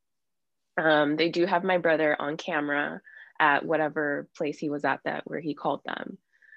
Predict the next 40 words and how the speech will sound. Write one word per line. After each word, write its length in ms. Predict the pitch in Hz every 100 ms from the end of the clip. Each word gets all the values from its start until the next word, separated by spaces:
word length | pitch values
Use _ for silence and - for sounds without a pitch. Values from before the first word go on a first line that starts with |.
| _ _
So 500 | - 190 180 175 175
once 340 | 180 220 294
I 120 | 349
saw 240 | 349 269 269
that, 500 | 220 190 208 311 -
I 160 | - 208
was 200 | 214 208
like, 160 | 202 202
"Wait 180 | 226
a 40 | 240
minute, 460 | 175 - - - -
<laughs> 60 | -
like, 300 | 254 196 202
this 360 | 180 220 269 -
seems, 300 | 240 247 240
like, 180 | 226 190
very 260 | 175 175
suspicious." 840 | 202 208 - 311 - 185 180 - -
Um, 380 | 180 170 160 175 - - - - _ 196
there 120 | 190
was 100 | 214
a 60 | 214
lot 280 | 185 175
of 80 | 185
evidence 480 | 170 160 156 151 165
against 380 | 170 151 156 -
him. 180 | 156 160
They 120 | 170
found 280 | 175 170 165
a 60 |
really 380 | 160 175 208 214
small 360 | - 190 180 175
drop 280 | 170 165
of 140 | 175 170
her 120 | 165
blood 280 | 160 156 156
on 140 | 156
his 160 | 175 160
shoe, 500 | - 190 190 254 254
but 320 | 180 156 151